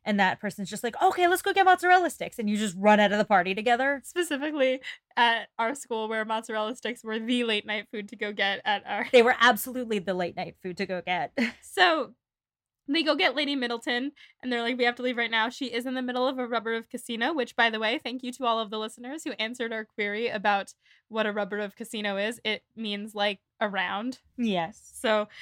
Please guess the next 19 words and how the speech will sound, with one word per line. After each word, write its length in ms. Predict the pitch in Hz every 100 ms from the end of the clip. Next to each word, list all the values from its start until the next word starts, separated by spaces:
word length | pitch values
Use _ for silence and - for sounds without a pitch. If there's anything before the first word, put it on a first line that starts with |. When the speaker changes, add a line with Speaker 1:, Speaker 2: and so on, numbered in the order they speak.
| - -
Speaker 2:
uh, 280 | 233 220 214
she's 200 | - 240
like, 140 | 226 240
"Okay, 260 | 370 370
yeah, 120 | 359 359
let's 220 | 339 -
go." 220 | 254 269 - - _
So 560 | - 302 254 240 240 226
they 140 | 254
go 400 | 269 285 330 381 254
home. 460 | 269 226 214 214 - _ _ _ 240
Marianne 400 | 247 254 269 269
and 80 | 247
Eleanor 320 | 233 233 226
go 140 | 220
straight 300 | 214 - 247
to 80 | 302
their 140 | 262
rooms. 460 | 220 220 214 214